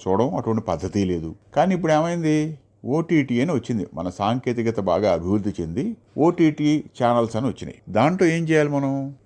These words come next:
మొత్తం సంవత్సరం మొత్తాన్ని డబ్బులు కట్టేయాలి, లేదా నెల మొత్తాన్ని డబ్బులు కట్టేయాలి. సామాన్యంగా సంవత్సరం మొత్తాన్ని కట్టేస్తాం. ఇప్పుడు ఈ సినిమాలు రిలీజ్ చేసేవాళ్ళు ఏం చేస్తున్నారు?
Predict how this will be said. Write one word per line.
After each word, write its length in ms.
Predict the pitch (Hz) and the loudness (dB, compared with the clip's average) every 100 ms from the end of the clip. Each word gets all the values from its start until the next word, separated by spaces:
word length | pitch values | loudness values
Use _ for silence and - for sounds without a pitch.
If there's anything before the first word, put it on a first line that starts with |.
| 120 | -2
మొత్తం 260 | 135 196 | 2 4
సంవత్సరం 380 | 156 160 180 190 | 4 0 2 0
మొత్తాన్ని 320 | 165 160 180 | 0 0 0
డబ్బులు 200 | 151 135 | 0 2
కట్టేయాలి, 360 | 110 92 87 76 | 0 0 -4 -4
లేదా 220 | 123 170 | -2 0
నెల 200 | 196 151 | 4 4
మొత్తాన్ని 380 | 143 127 127 131 | 4 2 2 0
డబ్బులు 220 | 90 90 73 | -2 -4 -8
కట్టేయాలి. 340 | - 69 - _ - | -10 -16 -16 _ 0
సామాన్యంగా 380 | 135 135 135 175 | 2 4 2 2
సంవత్సరం 380 | 156 127 120 113 | 2 0 2 0
మొత్తాన్ని 320 | 101 120 120 | 0 -2 -4
కట్టేస్తాం. 500 | 85 - 76 - 80 - | -6 -8 -10 -12 -18 -8
ఇప్పుడు 240 | 143 151 151 | -6 0 0
ఈ 40 | |
సినిమాలు 400 | 143 165 190 196 | 2 0 4 4
రిలీజ్ 340 | 180 175 170 160 | 4 0 2 -2
చేసేవాళ్ళు 380 | 147 160 143 | 2 2 4
ఏం 120 | 139 143 | 2 0
చేస్తున్నారు? 640 | 120 - 113 104 101 | -2 -2 0 0 -2